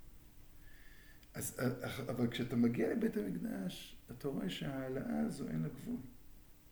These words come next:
זו מציאות של אש. מציאות של, של אש, אש עליונה כזו. כש-, אה, אולי נ-, ניקח את הצד השני,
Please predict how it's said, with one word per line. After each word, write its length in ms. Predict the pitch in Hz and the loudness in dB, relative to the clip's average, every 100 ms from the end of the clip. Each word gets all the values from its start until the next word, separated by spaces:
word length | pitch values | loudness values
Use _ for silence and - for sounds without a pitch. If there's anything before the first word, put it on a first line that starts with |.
| - | -12
זו 60 | 113 | -4
מציאות 460 | 113 - 254 220 - | -4 -2 0 0 -2
של 100 | - | -8
אש. 340 | - - - - - - - - - - - | -10 -16 -16 -18 -18 -18 -18 -18 -18 -16 -8
מציאות 440 | 127 - 233 226 | -4 4 6 6
של, 420 | - 147 135 131 | 4 -2 2 0
של 380 | 127 - 123 123 120 - - - - | 0 0 4 4 2 -4 -14 -14 2
אש, 260 | 151 147 - | 4 6 8
אש 520 | 135 135 - 151 - | 8 8 6 6 8
עליונה 460 | 156 147 143 135 113 | 6 8 8 8 6
כזו. 260 | - 117 - - - - - - - - - - - - | 4 -4 -6 -10 -14 -14 -14 -14 -12 -12 -14 -14 -14 -6
כש-, 220 | - - | 0 4
אה, 1300 | 127 113 113 - - - - - - - - - - - - - - - 156 - - | 6 8 6 4 -6 -10 -10 -12 -14 -14 -12 -12 -8 -4 -2 -2 -4 -6 -8 -8 -8
אולי 220 | 120 117 | -2 2
נ-, 260 | 127 120 123 | 6 6 6
ניקח 300 | 123 127 120 | 2 2 0
את 160 | 127 | 0
הצד 1400 | 123 117 110 104 101 - - - - - - - - 120 | 4 4 4 -2 -8 -12 -12 -12 -12 -12 -12 -10 -2 2
השני, 440 | 127 127 196 233 | 2 6 10 10